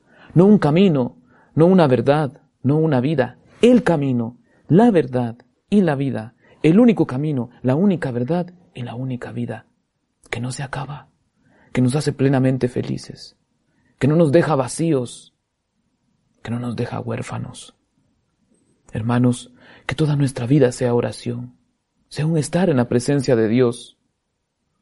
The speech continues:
sea un orar sin desfallecer, como le recomendaba hoy el Señor en el Evangelio,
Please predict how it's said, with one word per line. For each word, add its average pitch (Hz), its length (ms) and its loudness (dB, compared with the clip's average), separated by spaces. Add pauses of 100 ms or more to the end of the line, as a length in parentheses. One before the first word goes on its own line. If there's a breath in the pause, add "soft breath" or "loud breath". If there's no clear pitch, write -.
(160)
sea 143 220 2
un 151 160 0
orar 147 240 4
sin 135 160 -4
desfallecer, 120 680 0
como 127 180 -2
le 113 60 -2
recomendaba 120 720 0
hoy 135 280 0
el 117 100 -2
Señor 123 400 -2
en 117 80 -2
el 110 80 -2
Evangelio, 104 640 -6